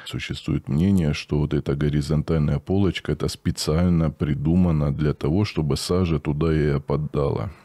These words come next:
Друзья, это недоработка, и именно из-за неё сажа там и оседает. Вот именно мой второй зуб, он перекрывает эту зону турбулентности, и поток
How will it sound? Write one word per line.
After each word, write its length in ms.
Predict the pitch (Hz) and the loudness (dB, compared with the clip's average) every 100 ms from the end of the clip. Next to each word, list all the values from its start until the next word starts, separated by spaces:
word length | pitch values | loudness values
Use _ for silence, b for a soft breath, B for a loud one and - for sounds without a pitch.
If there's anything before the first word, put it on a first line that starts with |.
| B B B B B B - | B B B B B B -6
Друзья, 640 | 82 82 87 85 69 58 - | 0 2 2 2 2 -2 -4
это 400 | 85 - 87 82 - _ | -4 0 0 0 -4 _
недоработка, 1200 | 90 90 82 92 85 82 76 95 87 - - 69 - | 2 2 2 2 2 2 2 2 0 -2 -4 -4 -4
и 140 | 80 82 | 0 4
именно 380 | 87 87 87 85 | 6 6 4 4
из-за 380 | 85 85 87 | 2 0 2
неё 600 | 85 80 76 87 104 101 - | 2 4 2 4 4 2 0
сажа 460 | - 87 92 80 | 0 2 2 2
там 340 | 69 82 82 82 | 0 2 2 4
и 100 | 80 | 2
оседает. 720 | - - - 80 71 - - B B B B - | -2 -6 0 0 0 -4 -12 B B B B -8
Вот 200 | 71 - | -6 0
именно 480 | 90 82 76 73 67 | 4 4 4 2 2
мой 300 | 87 82 73 | 2 4 2
второй 480 | - - 78 78 73 | -2 -2 0 2 2
зуб, 320 | 85 127 127 | 2 0 0
он 160 | 71 - | -2 -2
перекрывает 800 | 87 78 73 80 82 71 65 64 | 0 0 2 2 2 2 0 -2
эту 280 | 62 64 | -4 -4
зону 340 | 69 71 69 71 | -2 0 0 -2
турбулентности, 1000 | - 71 78 107 151 147 92 - 90 82 B B B | -2 0 2 2 2 0 -2 -2 -4 -4 B B B
и 160 | - 120 | 0 0
поток 720 | 120 82 - 110 113 - - | 2 -2 0 0 0 -4 -14